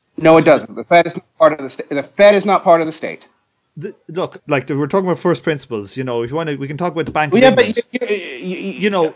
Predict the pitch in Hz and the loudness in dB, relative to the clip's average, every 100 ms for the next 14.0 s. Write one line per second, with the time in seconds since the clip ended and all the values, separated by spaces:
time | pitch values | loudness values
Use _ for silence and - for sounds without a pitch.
0 | - - - _ _ _ 226 175 160 175 | -2 0 0 _ _ _ -6 -6 -4 -6
1 | 180 170 175 165 156 151 185 180 170 190 | 0 4 4 6 6 8 4 0 -4 -4
2 | 196 202 190 175 - _ - - - 190 | 0 0 2 0 -8 _ -20 -18 -10 -8
3 | - 190 185 151 160 156 147 139 139 151 | -2 -2 -4 -6 -6 -6 -8 -6 -6 -4
4 | 151 135 147 127 139 131 127 117 131 127 | -6 -8 -10 -8 -8 -6 -8 -8 -10 -12
5 | 123 127 120 117 _ _ - 143 139 131 | -10 -8 -8 -12 _ _ -8 -8 -6 -8
6 | 123 120 127 113 127 120 117 117 160 139 | -6 -8 -8 -8 -10 -10 -14 -12 -8 -10
7 | 139 127 117 117 117 277 302 254 269 226 | -10 -12 -8 -4 4 6 6 6 4 6
8 | 240 247 240 - 202 233 226 220 208 208 | 2 2 -4 -4 0 2 0 -6 -4 -4
9 | 202 180 160 127 117 - _ _ - 185 | 0 0 -2 -4 -10 -14 _ _ 2 4
10 | 180 180 202 220 175 180 175 - 202 151 | 4 6 4 4 -2 -4 -6 0 2 2
11 | 120 110 85 - _ _ _ _ - 120 | -2 -8 -8 -14 _ _ _ _ -12 -8
12 | 101 - - _ _ _ _ _ _ _ | -8 -12 -20 _ _ _ _ _ _ _
13 | _ _ _ - - 160 175 117 - | _ _ _ -16 -2 4 4 4 -2